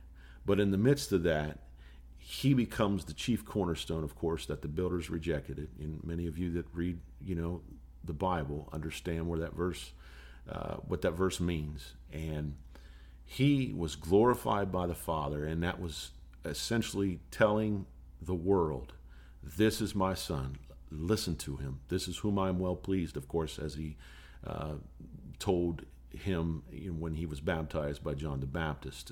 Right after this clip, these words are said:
Um, you know, he told the people s-, standing nearby and witnessing this event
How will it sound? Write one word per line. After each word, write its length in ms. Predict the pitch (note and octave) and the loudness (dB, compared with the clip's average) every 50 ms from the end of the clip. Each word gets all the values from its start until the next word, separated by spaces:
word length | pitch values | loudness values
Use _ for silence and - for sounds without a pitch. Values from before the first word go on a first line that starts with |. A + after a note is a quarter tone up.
| - | -10
Um, 280 | - C2+ C2+ C2+ C2 B1+ - - - - - - - - - - - - | -10 -8 -8 -8 -8 -10 -10 -14 -18 -18 -18 -18 -18 -16 -16 -16 -14 -10
you 120 | - D2+ | -8 -6
know, 100 | D2 D2 | -6 -4
he 100 | C2+ D#2 | -4 -6
told 380 | D#2+ - - F#2 E2+ E2 E2 D2+ | -6 -4 0 2 2 2 2 2
the 60 | D2 | -2
people 300 | C#2 - E2+ D2 - C#2+ - | -2 -4 -4 -4 -4 -6 -8
s-, 160 | - - - - | -8 -10 -12 -12
standing 360 | - - F#2 E2+ D#2 D2+ D#2 D2+ | -6 -2 0 0 2 2 0 0
nearby 580 | C#2 C#2+ C#2+ C#2 C#2+ E2+ E2 D2 C2+ C2 C2 C2+ | -2 -2 -2 -2 0 0 2 2 0 -2 -4 -4
and 160 | C2 C2+ D2 | -4 -2 2
witnessing 460 | F2 G#2+ F#2+ - D#2+ - - D2+ D2 | 4 4 4 2 -4 -6 -4 -4 -4
this 180 | D2 C#2 - - | -4 -4 -6 -6
event 320 | C#2 C2 C#2+ C#2 C2 C2 | -8 -6 -4 -4 -4 -4